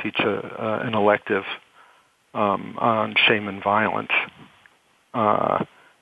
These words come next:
and the students really love it. And it's, it's usually subscribed to the maximum number of students, uh, and I, the students, you know, I teach some other courses too that they don't,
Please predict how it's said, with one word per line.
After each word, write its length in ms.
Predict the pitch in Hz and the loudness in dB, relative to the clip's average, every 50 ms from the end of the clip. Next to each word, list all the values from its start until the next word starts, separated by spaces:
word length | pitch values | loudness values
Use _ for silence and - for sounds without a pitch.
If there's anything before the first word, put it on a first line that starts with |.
| _ _ _ _ _ _ _ | _ _ _ _ _ _ _
and 420 | 156 123 117 110 107 101 101 101 | -2 0 0 2 0 -2 -4 -6
the 60 | 104 98 - - | -8 -8 -8 -10
students 320 | - - 110 104 101 98 - - | -4 -4 -2 -2 -2 -4 -6 -6
really 260 | 104 98 92 98 95 | -4 -4 -4 -4 -4
love 280 | 92 101 98 98 95 95 | -2 -2 -2 -2 0 0
it. 140 | 98 95 - | -2 -2 -2
And 260 | - 101 101 101 98 95 | -4 -6 -6 -6 -6 -8
it's, 100 | - - - - - - - _ _ _ _ _ _ | -10 -10 -12 -12 -12 -12 -14 _ _ _ _ _ _
it's 220 | - 123 107 95 - - - - - - - - 127 110 | -2 -2 -2 -2 -4 -10 -12 -12 -12 -12 -16 -18 -14 -2
usually 460 | 101 110 104 - 113 107 104 101 98 - - | -2 0 0 0 -2 -2 -2 -2 -2 -4 -4
subscribed 580 | - 104 - - - - 104 101 101 104 104 - | -6 -6 -6 -4 -2 2 4 4 4 2 0 -4
to 60 | - 107 | -6 -6
the 120 | 98 101 | -4 -2
maximum 500 | 98 98 98 95 - - - 104 95 95 | 0 0 0 0 -2 -4 -6 -6 -6 -6
number 280 | 95 101 98 95 95 98 | -8 -8 -8 -8 -10 -10
of 60 | 90 - - - | -10 -10 -10 -6
students, 360 | - 104 101 95 101 92 - - - - - _ _ _ _ _ _ _ _ _ _ _ _ _ _ _ _ _ - | -4 -4 -4 -4 -6 -8 -8 -10 -12 -12 -16 _ _ _ _ _ _ _ _ _ _ _ _ _ _ _ _ _ -6
uh, 340 | - - - - - 101 - | -4 -4 -4 -4 -4 -4 -4
and 100 | - 120 | -4 -4
I, 200 | 110 107 110 - - _ _ _ - _ - | -4 -4 -6 -8 -12 _ _ _ -20 _ -2
the 140 | 120 117 104 - - | -2 0 0 -2 0
students, 340 | - 123 123 131 131 - - - - 123 113 - - - 110 101 101 - | 0 0 2 2 -2 -2 -6 -10 -10 -10 -10 -10 -12 -14 -14 -14 -4 -2
you 80 | 135 139 | 0 0
know, 180 | 113 98 98 | 2 2 2
I 100 | 104 110 | 2 0
teach 220 | - - 147 139 - - | 2 0 -2 0 0 -2
some 140 | - 117 113 | -2 2 2
other 180 | 123 127 110 | 4 4 4
courses 380 | - - - 104 87 - 95 - - - | 2 2 -2 -2 -2 -2 -6 -10 -8 -4
too 200 | - 104 92 90 | -4 -2 -2 -2
that 80 | 95 - - | -4 -2 -2
they 100 | 95 95 | -2 0
don't, 260 | 95 98 95 - | 0 0 -2 -2